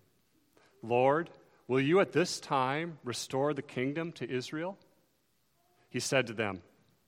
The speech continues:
"It is not for you to know times or seasons that the Father has fixed by his own authority. But you will receive power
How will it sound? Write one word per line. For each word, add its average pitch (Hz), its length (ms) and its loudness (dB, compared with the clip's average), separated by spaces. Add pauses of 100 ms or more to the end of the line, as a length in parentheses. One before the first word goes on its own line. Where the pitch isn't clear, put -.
(520)
"It 147 120 0
is 175 140 0
not 175 300 2
for 151 100 -2
you 156 320 -2
to 156 140 -6
know 143 200 0
times 156 640 -2
or 123 120 -4
seasons 110 880 -8 (460)
that 120 140 -6
the 120 80 -6
Father 151 460 4
has 113 260 -6
fixed - 800 -4
by 123 140 -2
his 117 160 -4
own 117 180 -2
authority. 110 560 -4 (1120)
But 139 140 2
you 156 200 0
will 196 120 2
receive 139 480 -2
power 147 520 0